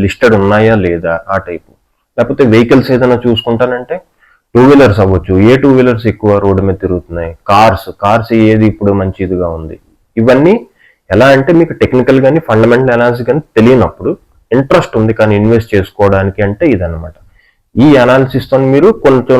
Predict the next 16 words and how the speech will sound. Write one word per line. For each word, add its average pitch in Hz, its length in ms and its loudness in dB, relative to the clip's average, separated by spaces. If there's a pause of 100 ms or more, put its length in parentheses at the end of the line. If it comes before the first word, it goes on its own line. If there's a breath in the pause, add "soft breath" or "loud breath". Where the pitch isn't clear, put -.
లాంగ్ 120 240 2
టర్మ్‌లోనే 120 380 -2 (120)
two 120 100 2 (120)
to 120 80 0 (160)
three 110 240 0
years 104 200 -2 (200)
ఆ - 20 -4 (100)
టైంలో 107 320 -4
స్టాక్. 104 380 -4
ఫ్రెండ్స్, 101 360 -2 (280)
ఆ, 95 40 -4 (380)
ఈ - 20 4 (120)
వీడియో 107 320 4
మీకు 110 180 -2 (100)
అర్థమైందని 104 520 0
అనుకుంటున్నాను. 87 520 -10